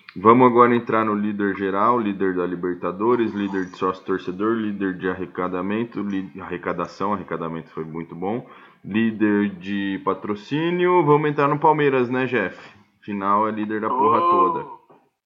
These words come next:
Speaker 1: Não que eu
Speaker 2: E
Speaker 1: seja
Speaker 2: aí,
Speaker 1: palmeirense,
Speaker 2: galera, tudo
Speaker 1: né?
Speaker 2: bem? Tamo aí, tamo aí. Vamos falar do Palmeiras, vamos falar do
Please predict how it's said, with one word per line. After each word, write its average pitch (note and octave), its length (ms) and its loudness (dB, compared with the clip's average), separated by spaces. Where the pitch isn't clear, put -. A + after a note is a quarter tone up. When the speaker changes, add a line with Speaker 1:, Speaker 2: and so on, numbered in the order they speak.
Speaker 1:
Não G#2+ 180 0
que A#2 60 -4
eu A#2 40 -2
Speaker 2:
E - 40 -2
Speaker 1:
seja C#3 180 2
Speaker 2:
aí, - 80 -2
Speaker 1:
palmeirense, A2+ 600 0
Speaker 2:
galera, - 0 -
tudo - 120 -8
Speaker 1:
né? F#2 60 -14
Speaker 2:
bem? E3+ 280 -10
Tamo E3 200 -6
aí, D3+ 300 -14
tamo E3 200 -10
aí. D3 220 -14
Vamos C3+ 220 -16
falar D3 200 -4
do D3 100 -16
Palmeiras, C3+ 440 -14
vamos - 140 -20
falar B4+ 180 -12
do - 80 -20